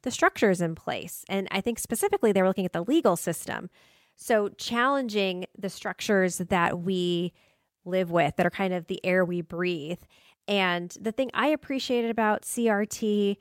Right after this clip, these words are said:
is that for me, it felt like it took this pressure off me, like, individually, off the individual to, like, correct all these wrongs. It's like, okay, like, I could never do that. It's too big of a, of a mountain to climb. But if it's a collective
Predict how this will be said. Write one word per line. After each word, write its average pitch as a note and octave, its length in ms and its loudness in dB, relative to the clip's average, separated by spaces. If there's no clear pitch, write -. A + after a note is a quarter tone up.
is G3 340 -2
that F#3+ 580 2
for C#4 80 -2
me, E4+ 160 2
it D4 100 2
felt A3+ 160 2
like G#3+ 140 -2
it G3 80 -6
took - 180 -12
this F#3 160 -8
pressure C4+ 840 2
off F#3+ 220 2
me, G3 260 0
like, F3+ 200 0
individually, G3+ 580 -2
off F#3+ 120 0
the - 120 -8
individual F#3+ 640 -2
to, - 120 -10
like, F3 180 -6
correct G3 360 0
all G#3 80 2
these F#3 220 -2
wrongs. F#3 480 2
It's A#3 100 -10
like, G#3+ 220 -4
okay, B3 360 2
like, G3 200 0
I C#4 80 2
could D4 180 2
never C4 380 2
do F3 180 -2
that. - 260 -6
It's - 200 -12
too B3+ 160 -6
big A3+ 460 4
of G3+ 180 4
a, F#3+ 300 4
of F3+ 140 -2
a F#3 80 0
mountain G#3+ 420 0
to F#3+ 140 -6
climb. F3 480 -6
But F#3 140 -2
if F#3 120 -6
it's - 160 -14
a G3 60 -14
collective G3 1000 0